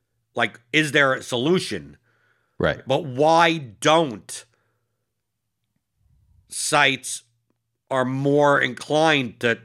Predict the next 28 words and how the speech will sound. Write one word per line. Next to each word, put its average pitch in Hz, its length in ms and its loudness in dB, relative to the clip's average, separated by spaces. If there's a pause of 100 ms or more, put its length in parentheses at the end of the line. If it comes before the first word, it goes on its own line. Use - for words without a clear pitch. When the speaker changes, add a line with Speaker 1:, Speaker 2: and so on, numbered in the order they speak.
(120)
Speaker 1:
put - 200 -6
their 120 100 0
finger 127 560 -2
on 110 180 -6
the 110 80 -8
scale? 139 400 -2
'Cause 139 120 -6
I 143 100 2
think 170 260 -4 (480)
the 156 140 0
site 190 360 0
that 170 180 0
does 156 200 2
it 143 160 -8
the 120 80 -4
most 120 720 -2 (840)
is 120 200 -4
E 143 140 -4
T 113 180 -4
R 107 400 0 (560)
Speaker 2:
Mm-hmm. 90 200 -2 (400)
Speaker 1:
for 120 100 -2
football. 165 640 -2 (2250)
And 135 420 2 (400)
let 143 140 0
me 165 80 2
tell 165 240 2
you, 87 220 -4